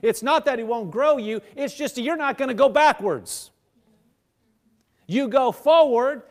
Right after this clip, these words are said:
and you are actually changing for good. You are going to be transformed by the renewing of your mind, not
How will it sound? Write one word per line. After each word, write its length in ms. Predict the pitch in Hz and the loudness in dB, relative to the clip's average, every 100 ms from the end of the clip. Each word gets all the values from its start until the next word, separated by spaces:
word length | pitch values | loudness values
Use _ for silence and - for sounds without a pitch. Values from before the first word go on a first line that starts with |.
| _ | _
and 240 | - 254 226 | -10 -8 -4
you 200 | 294 302 | -2 2
are 140 | 285 233 | 2 0
actually 560 | 262 302 - 247 240 220 | -4 -4 -4 -6 -4 -6
changing 760 | - 285 320 262 202 226 214 - _ | -4 -2 -2 -2 0 0 0 -10 _
for 680 | - 269 277 269 262 247 - 147 | 4 10 10 10 6 2 -4 -12
good. 540 | 135 277 240 147 101 98 _ _ _ _ _ _ _ _ _ _ | 4 6 8 6 0 -12 _ _ _ _ _ _ _ _ _ _
You 200 | 190 269 | -2 2
are 120 | 269 | 2
going 280 | 233 262 247 | 2 0 0
to 60 | 226 | -2
be 140 | 220 | -4
transformed 1000 | - - 285 302 269 - 277 294 285 233 | -6 0 2 2 -2 -2 4 4 4 2
by 180 | 190 220 | 4 4
the 140 | 202 | 4
renewing 640 | 214 220 208 285 285 262 226 | 2 2 0 -2 0 -2 -2
of 260 | 233 247 185 | 0 0 2
your 220 | 226 214 | 0 0
mind, 520 | 202 262 262 233 214 - - | 0 2 2 0 -4 -10 -12
not 440 | 175 254 262 254 | -6 0 0 0